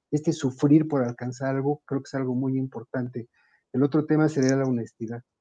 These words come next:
No te-, no me voy a extender mucho en esto porque ven cómo están las cosas aquí de-, del escenario de nuestro día a día con los políticos, ¡oh! Y en todas partes. El tema de la honestidad es algo fundamental,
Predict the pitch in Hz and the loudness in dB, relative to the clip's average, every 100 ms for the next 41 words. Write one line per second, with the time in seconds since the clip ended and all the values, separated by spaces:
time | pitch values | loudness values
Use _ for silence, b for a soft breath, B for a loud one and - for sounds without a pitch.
0 | _ _ _ _ _ _ _ _ _ 147 | _ _ _ _ _ _ _ _ _ 2
1 | 151 156 160 156 143 165 156 156 156 156 | 2 4 2 4 4 6 4 4 4 2
2 | 135 131 135 143 139 127 131 135 147 131 | -2 -2 0 -2 -2 0 0 0 -6 -8
3 | 123 - 120 123 147 147 139 139 131 139 | -12 -8 -4 0 0 -2 -4 -4 -4 -4
4 | 135 131 139 135 131 113 - 139 135 127 | -4 -4 -6 -6 -10 -12 -10 -6 -2 -2
5 | 120 - 117 - 127 131 131 131 113 107 | -4 -6 -6 -6 -4 -2 0 0 -2 -4
6 | 104 - - - - 117 117 113 127 120 | -6 -10 -12 -16 -6 -4 -4 -4 -6 -2
7 | 135 131 131 139 127 123 - 110 110 113 | 0 0 0 0 0 -4 -8 -6 -4 -6
8 | 117 - - 117 131 131 - 127 127 117 | -10 -12 -8 -4 -4 -6 -14 -14 -10 -6
9 | 151 127 - _ _ _ _ - 131 123 | -4 -6 -8 _ _ _ _ -2 2 4
10 | 156 151 147 - 135 123 107 - - - | 4 4 2 -2 -4 -4 -14 -18 -20 -10
11 | 117 - 143 147 135 123 120 117 120 120 | -8 0 4 4 4 2 0 -2 -4 -6
12 | - 123 135 135 _ 139 135 135 135 135 | -6 -2 -4 -6 _ -10 -4 -2 -2 -4
13 | 123 113 113 113 110 131 120 | -6 -4 -4 -6 -8 -8 -10